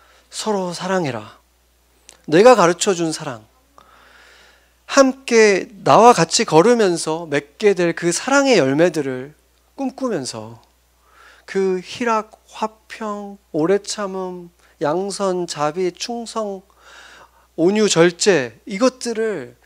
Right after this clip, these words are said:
맺게 될 것을 기대하면서 "너가 나와 함께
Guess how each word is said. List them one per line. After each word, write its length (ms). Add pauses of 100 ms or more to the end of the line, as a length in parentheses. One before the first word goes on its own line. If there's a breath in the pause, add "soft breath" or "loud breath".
(340 soft breath)
맺게 520
될 220
것을 420
기대하면서 960 (280)
"너가 560
나와 200
함께 520